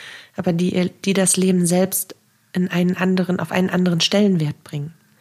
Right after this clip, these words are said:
Und es ist immer das, was wir erfahren und wie wir, wie wir damit umgehen, wie wir Trauer und den Verlust betrachten und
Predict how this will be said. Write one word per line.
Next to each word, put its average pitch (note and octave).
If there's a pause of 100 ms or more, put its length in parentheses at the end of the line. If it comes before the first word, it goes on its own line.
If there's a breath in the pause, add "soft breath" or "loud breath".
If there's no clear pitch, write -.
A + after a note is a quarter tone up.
(760 loud breath)
Und F#3+ (520)
es F#3
ist G3+
immer G#3
das, G3+
was -
wir F#3+
erfahren G3
und E3+
wie F3
wir, F3+
wie F3+
wir F#3 (280)
damit F3+
umgehen, F3
wie F3+
wir F3
Trauer F#3
und E3
den E3+
Verlust E3+
betrachten F3+
und E3